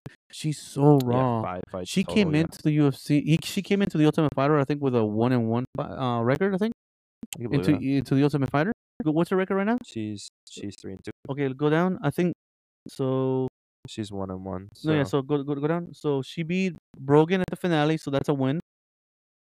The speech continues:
Speaker 1: So she, yeah, she came in one and one in the U F C because she lost to, who did she lose to?
Speaker 2: She lost to this girl.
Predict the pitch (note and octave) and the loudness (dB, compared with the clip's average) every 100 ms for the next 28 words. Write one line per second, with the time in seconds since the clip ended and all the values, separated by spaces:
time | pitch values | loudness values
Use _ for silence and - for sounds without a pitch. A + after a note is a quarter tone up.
0 | _ _ _ - - D3+ C3 F#3 F3+ - | _ _ _ -18 -2 -2 0 2 0 0
1 | - F3+ E3+ E3+ E3+ D#3+ _ _ C#3+ D3+ | -4 -2 0 0 0 -4 _ _ -2 0
2 | E3 F3+ F#3+ C#3+ C#3 C3+ C#3+ - F#3+ - | 2 2 -2 -4 -4 -2 -2 -4 -8 -10
3 | _ _ _ - D3 - D3 D#3 E3 - | _ _ _ -6 -4 0 0 0 -2 -4
4 | E3 D#3 D3+ D3 C#3+ D#3+ D#3+ D#3 C#3+ - | -2 0 0 -2 -4 -8 -10 -8 -8 -8
5 | C#3 - _ _ _ _ _ _ _ _ | -12 -14 _ _ _ _ _ _ _ _
6 | _ - - A2+ A2+ G#2 - - G#2+ G#2+ | _ -12 -6 -2 -2 -4 -6 -4 -2 -2
7 | - - G#2+ G#2 | -6 -6 -4 -4